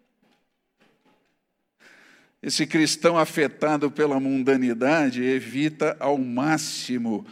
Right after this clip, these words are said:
o processo de autoexame. "Ah, não quero isso pra mim, não." Agora, irmãos,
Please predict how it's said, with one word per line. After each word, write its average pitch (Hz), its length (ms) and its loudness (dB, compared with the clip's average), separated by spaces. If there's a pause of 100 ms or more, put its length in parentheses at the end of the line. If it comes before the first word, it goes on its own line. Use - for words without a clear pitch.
(220)
o 117 80 -14
processo 131 760 -4
de 131 160 -4
autoexame. 113 960 -4 (540)
"Ah, 110 360 -12
não 113 160 -8
quero 120 360 -4
isso 127 260 -8
pra 135 180 -8
mim, 147 160 -8
não." 139 240 -8 (3500)
Agora, 151 260 -2
irmãos, 147 640 -2